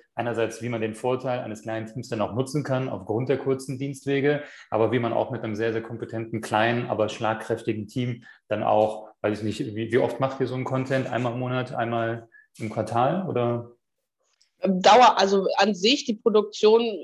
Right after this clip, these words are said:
Speaker 2: läuft dauerhaft. Wir arbeiten
Speaker 1: Mhm.
Speaker 2: ja in, ähm, in, in Kampagnen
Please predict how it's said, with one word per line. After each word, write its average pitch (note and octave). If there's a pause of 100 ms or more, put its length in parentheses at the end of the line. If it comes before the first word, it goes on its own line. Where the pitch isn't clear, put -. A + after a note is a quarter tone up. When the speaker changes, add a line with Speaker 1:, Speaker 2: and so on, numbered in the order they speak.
(260)
Speaker 2:
läuft F#3
dauerhaft. E3+
Wir E3+
arbeiten G3
Speaker 1:
Mhm. F#3+
Speaker 2:
ja F#3
in, F3+
ähm, F3
in, F3
in F3
Kampagnen A#3